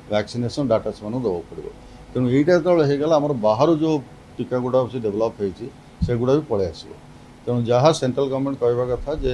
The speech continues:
ଅ, ଏଣ୍ଡ ଅଫ୍ ଦିସ୍ ଇୟର ସମସ୍ତଙ୍କୁ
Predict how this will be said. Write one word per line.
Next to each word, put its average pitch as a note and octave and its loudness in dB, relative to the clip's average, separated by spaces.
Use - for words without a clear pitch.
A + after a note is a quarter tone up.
ଅ, G#2+ -4
ଏଣ୍ଡ C3 2
ଅଫ୍ C#3 2
ଦିସ୍ A#2+ -4
ଇୟର A2 2
ସମସ୍ତଙ୍କୁ C3+ 0